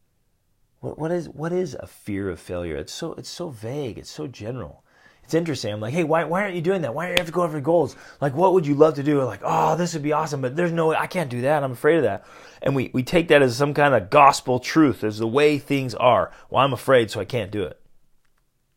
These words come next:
See, that, that's, remember, fear is optional. So that's not true. What are you really afraid of? "Well, I'm afraid of failing." Well, what's that? What do you mean? And,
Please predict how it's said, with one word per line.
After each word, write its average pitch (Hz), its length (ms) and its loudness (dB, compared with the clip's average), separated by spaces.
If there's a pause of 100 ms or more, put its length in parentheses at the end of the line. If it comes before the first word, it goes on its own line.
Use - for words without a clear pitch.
(800)
See, 349 240 -4
that, 403 200 -2
that's, - 380 -6
remember, 156 340 -4 (220)
fear 135 260 -2
is 160 140 -4 (100)
optional. 120 640 -4 (1400)
So - 100 -10
that's - 220 -4
not - 140 -2
true. 127 240 -2
What 220 160 0
are 240 40 -2
you 175 100 -2
really 160 380 0
afraid 87 260 -4
of? 85 80 -6
"Well, 123 120 2
I'm 120 40 2
afraid 127 240 2
of 117 80 -2
failing." 104 380 -2 (880)
Well, 98 180 -2
what's 120 220 -2
that? 127 400 -4 (1600)
What - 80 -12
do 120 60 -4
you 113 60 -6
mean? 113 320 -6 (1800)
And, - 240 -12